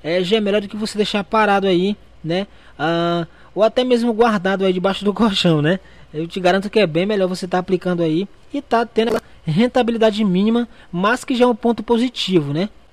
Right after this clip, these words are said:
Tenho certeza que isso vai te ajudar bastante, ok, galera? E se gostaram desse vídeo, já deixa aqui abaixo o seu like, não se esqueça de se inscrever no canal e tá ativando as notificações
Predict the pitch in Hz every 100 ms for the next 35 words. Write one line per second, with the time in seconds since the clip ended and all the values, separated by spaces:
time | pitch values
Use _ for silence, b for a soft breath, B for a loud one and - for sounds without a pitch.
0 | - 208 233 - 220 - 196 214 208 208
1 | 196 196 196 185 180 180 208 - 175 143
2 | 135 190 220 196 139 139 B B - 269
3 | 294 262 240 240 226 214 190 202 214 220
4 | 190 b - 151 190 196 143 143 170 202
5 | 196 175 151 - - 160 131 156 165 175
6 | b b - 196 269 269 277 233 - 202
7 | 202 180 - 180 - 185 160 175 226 208
8 | 214 262 b b - 262 - 226 - 185
9 | 208 202 165 160 175 - 240 233 - 190
10 | 214